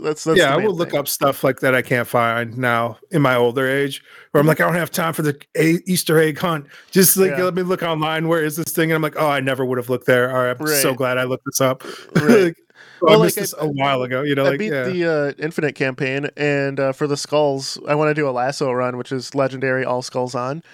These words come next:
Speaker 2: Did you find the
Speaker 1: Um,
Speaker 2: cheeseburger?
Speaker 1: No. <laughs> No.
Speaker 2: There's a
Speaker 1: Uh,
Speaker 2: giant cheeseburger in there.
Speaker 1: That's hilarious. Um, uh, just, but I'm, I'm gonna use a guide for all the skulls. I found two on my playthrough, like, just playing through the game. Um,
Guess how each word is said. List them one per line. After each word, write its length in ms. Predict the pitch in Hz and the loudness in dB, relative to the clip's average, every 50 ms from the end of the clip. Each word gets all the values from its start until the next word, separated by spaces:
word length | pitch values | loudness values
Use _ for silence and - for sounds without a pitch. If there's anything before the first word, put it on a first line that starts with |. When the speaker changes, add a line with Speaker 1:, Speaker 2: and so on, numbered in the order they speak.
| - - | -12 -6
Speaker 2:
Did 60 | - | -4
you 60 | 160 | -2
find 200 | - 151 143 135 | 2 2 2 2
the 60 | 139 135 | 2 0
Speaker 1:
Um, 40 | 135 | -2
Speaker 2:
cheeseburger? 760 | 139 143 139 135 - 151 143 143 143 147 143 151 156 160 156 _ _ _ _ _ _ _ _ _ _ _ _ _ _ _ _ _ _ _ _ _ _ _ - | -2 -2 -4 -2 0 2 2 2 2 0 -2 -4 -6 -6 -10 _ _ _ _ _ _ _ _ _ _ _ _ _ _ _ _ _ _ _ _ _ _ _ -12
Speaker 1:
No. 500 | - 160 151 147 143 139 139 107 95 - _ _ - - | -10 -8 -6 -4 -4 -4 -4 -4 -6 -10 _ _ -20 -18
<laughs> 140 | _ - | _ -6
No. 0 | |
Speaker 2:
There's 280 | 175 175 208 196 180 170 | -2 2 2 2 2 2
a 260 | 160 139 123 131 139 - - - - - - - - | 0 -2 -2 -4 -6 -10 -18 -20 -20 -20 -20 -12 -2
Speaker 1:
Uh, 280 | - 160 160 151 147 143 | 2 4 4 6 4 4
Speaker 2:
giant 300 | 143 127 123 123 123 120 | 2 0 -2 -4 -6 -8
cheeseburger 720 | - - 135 123 120 - - 127 123 123 123 123 131 131 - - _ _ - | -8 -6 -6 -6 -6 -4 -2 -2 -2 0 -2 -4 -4 -6 -10 -16 _ _ -16
in 120 | - 127 123 | -16 -14 -8
there. 80 | 123 | -4
Speaker 1:
That's 160 | 151 151 - - | -4 -4 -4 -2
hilarious. 480 | 139 135 131 131 135 135 143 143 - _ - - - - - - | -2 -2 0 0 0 -2 -4 -6 -10 _ -20 -20 -20 -20 -14 -4
Um, 640 | - 165 170 165 156 151 147 143 143 147 147 127 - _ _ _ - | 0 2 4 4 4 4 2 0 -4 -6 -10 -14 -18 _ _ _ -2
uh, 320 | 165 151 143 135 135 135 | 0 2 2 2 0 -2
just, 340 | 135 143 - 147 160 156 - | -4 -8 -10 -10 -10 -6 -2
but 100 | 175 160 | 0 0
I'm, 140 | 160 156 156 | 2 2 0
I'm 120 | 151 165 170 | -6 -6 -4
gonna 140 | 180 156 | -4 -4
use 140 | 143 135 127 | -4 -4 -4
a 40 | 131 | -4
guide 300 | 123 135 123 123 123 123 | -2 0 0 0 -2 -4
for 220 | - 139 127 123 123 127 123 _ - | -4 -6 -6 -6 -6 -12 -18 _ -4
all 180 | - 131 131 123 | -2 -2 -2 -2
the 60 | - | -4
skulls. 440 | - - - 131 131 127 127 127 - | -10 -6 -2 -2 -2 -2 -2 -4 -4
I 80 | - | -4
found 300 | 143 - 185 180 175 156 | -2 0 0 0 -2 -2
two 260 | - - 151 147 143 139 | -6 -4 -2 -2 -2 -2
on 80 | 131 | -2
my 120 | 131 123 123 | -4 -6 -6
playthrough, 560 | - 131 135 123 127 - 143 143 147 147 143 | -6 -6 -6 -6 -6 -4 -2 -2 0 0 0
like, 220 | 139 131 127 - | -2 -2 -4 -6
just 200 | - 135 - - _ _ 139 | -10 -12 -12 -12 _ _ -10
playing 200 | - 131 127 123 | -8 -6 -6 -6
through 100 | 135 131 | -6 -6
the 80 | 127 123 | -6 -6
game. 320 | 123 120 123 131 156 160 _ _ _ _ _ - - - - | -6 -6 -6 -6 -6 -10 _ _ _ _ _ -20 -14 -6 -4
Um, 420 | 127 131 127 131 151 - - - | -4 -4 -4 -6 -8 -8 -10 -12